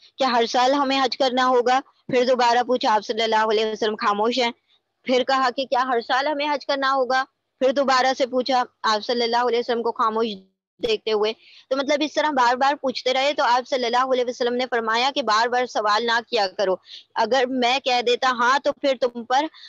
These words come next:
हर साल हज करना फर्ज हो जाता और फिर इतनी मशक्कत हो जाती कि तुम इस चीज को ना कर सकते थे।"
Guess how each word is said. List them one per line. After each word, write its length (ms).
हर 180
साल 240
हज 240
करना 300
फर्ज 380
हो 100
जाता 400
और 140
फिर 180
इतनी 300
मशक्कत 480
हो 100
जाती 340
कि 120
तुम 200
इस 140
चीज 220
को 300
ना 280
कर 180
सकते 460
थे।" 120